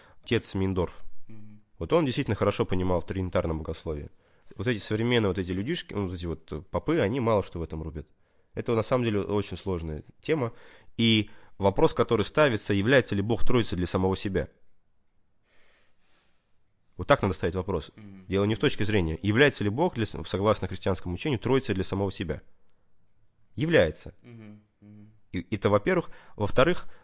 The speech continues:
Speaker 1: знание о том, что он Троица, он сам сообщил нам сам о себе, вот как христиане говорят. Только непонятно, но при этом, э, утверждается, что это понять невозможно.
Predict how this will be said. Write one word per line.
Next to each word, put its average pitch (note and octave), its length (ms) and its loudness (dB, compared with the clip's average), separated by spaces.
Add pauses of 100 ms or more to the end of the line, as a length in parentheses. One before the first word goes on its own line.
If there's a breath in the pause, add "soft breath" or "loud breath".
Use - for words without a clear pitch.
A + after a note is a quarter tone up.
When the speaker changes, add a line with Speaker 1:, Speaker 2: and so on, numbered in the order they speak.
(300 soft breath)
Speaker 1:
знание A#2 400 6
о G#2+ 40 4
том, A#2+ 160 2
что - 160 0
он G#2 60 2
Троица, D#3 400 0
он B2 200 2
сам A2 280 0
сообщил G#2+ 480 0
нам G#2+ 260 2
сам F#2+ 240 -2
о F2 40 -4
себе, D#2+ 440 -6
вот - 100 -10
как - 180 4
христиане D2 400 0
говорят. C#2 300 -10 (1800)
Только B2+ 200 0
непонятно, A#2 540 4 (180 soft breath)
но A2 280 6
при B2+ 180 4
этом, D3 360 4 (300 soft breath)
э, F2 80 0
утверждается, G#2+ 640 2
что - 120 -2
это A2+ 120 0
понять A2+ 280 0
невозможно. F2 600 -2